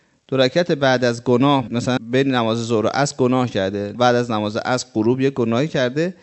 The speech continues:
این که میره نماز مغرب و عشا رو می‌تونه بخونه، زنده هست، فرصت داره، میره اونجا میگه الرحمن الرحیم، بالاخره این نماز تأثیر خودش رو چیه؟ میگذاره. و اون گناه قبلی رو چیکار می‌کنه؟ بله؟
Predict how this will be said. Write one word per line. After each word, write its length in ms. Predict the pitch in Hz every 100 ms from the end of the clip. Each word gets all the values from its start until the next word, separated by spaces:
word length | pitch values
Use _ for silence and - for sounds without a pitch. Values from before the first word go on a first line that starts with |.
| - - _ _ -
این 140 | 196
که 160 | 208 196
میره 220 | 170 151
نماز 320 | 147 139 139
مغرب 440 | 143 139 139 139
و 40 | 139
عشا 260 | 135 143
رو 120 | 139 139
می‌تونه 380 | 143 - 139
بخونه، 380 | 131 135 131 135
زنده 380 | 135 131 131 160
هست، 240 | 165 135
فرصت 460 | - 127 120 156 156
داره، 200 | 139 123
میره 240 | 143 180
اونجا 320 | 165 143 127 127
میگه 240 | 127 131
الرحمن 640 | 135 120 120 123 131 127 127
الرحیم، 520 | 123 123 147 180 208 - - -
بالاخره 220 | 135 147
این 120 | 175 175
نماز 220 | 156 170
تأثیر 340 | 131 127 123
خودش 260 | 123 160 175
رو 60 |
چیه؟ 420 | 170 196 180 202 208 _ _ _ _ _ _ _ -
میگذاره. 640 | 127 135 110 104 98 98 117 _ _ 139
و 40 |
اون 280 | - 180 196
گناه 380 | 170 151 139 131
قبلی 360 | 135 131 135 180
رو 60 |
چیکار 280 | 190 185 202
می‌کنه؟ 500 | 226 208 208 220 226 _ _ _ _ _ _ _ _ -
بله؟ 400 | 135 156 208 226